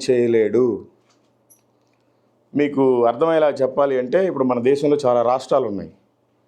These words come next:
మనకి ఇప్పుడు ఆంధ్ర ఉంది, తెలంగాణ ఉంది, కర్ణాటక ఉంది, కేరళ ఉంది, తమిళనాడు ఉంది. ఈ ఐదు రాష్ట్రాల్లోనే ఇప్పుడు పగలు,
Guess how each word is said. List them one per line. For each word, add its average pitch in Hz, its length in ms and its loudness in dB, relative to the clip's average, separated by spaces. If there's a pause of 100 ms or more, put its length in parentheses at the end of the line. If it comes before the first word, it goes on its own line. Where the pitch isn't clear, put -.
(460)
మనకి 147 240 0
ఇప్పుడు 131 240 0
ఆంధ్ర 135 360 0
ఉంది, 123 360 -2
తెలంగాణ 120 480 -2
ఉంది, 110 300 -4
కర్ణాటక 113 440 -2
ఉంది, 104 360 0
కేరళ 110 360 0
ఉంది, 104 240 -2
తమిళనాడు 120 480 0
ఉంది. 85 220 -14 (680)
ఈ 127 120 2
ఐదు 170 260 0
రాష్ట్రాల్లోనే 180 720 0
ఇప్పుడు 196 180 0
పగలు, 151 460 -2